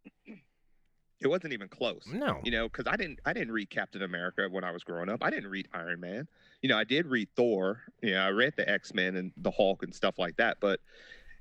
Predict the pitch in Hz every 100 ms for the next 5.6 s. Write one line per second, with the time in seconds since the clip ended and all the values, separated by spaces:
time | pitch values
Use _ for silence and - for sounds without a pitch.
0 | - 135 110 147 175 - 151 135 127 117
1 | 113 - 110 - - 113 110 104 101 92
2 | - - _ _ _ _ _ - - -
3 | - 180 180 175 147 127 113 - 113 117
4 | 107 104 95 95 104 101 95 98 92 90
5 | 92 90 - 87 - -